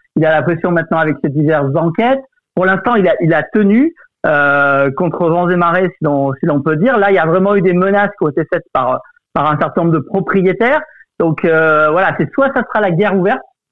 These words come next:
soit il va essayer de trouver une, une, une porte de sortie,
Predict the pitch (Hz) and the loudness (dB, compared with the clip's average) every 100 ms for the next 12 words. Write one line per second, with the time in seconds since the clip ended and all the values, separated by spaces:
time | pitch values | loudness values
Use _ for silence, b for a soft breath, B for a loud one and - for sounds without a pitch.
0 | _ _ 202 214 196 185 - 202 185 - | _ _ 0 2 2 0 2 2 2 0
1 | 180 180 165 160 151 - 160 151 151 160 | 0 0 2 0 0 0 0 0 0 0
2 | 156 143 175 139 139 143 151 - - 208 | 0 0 -2 -2 -2 -2 -4 -6 -2 -2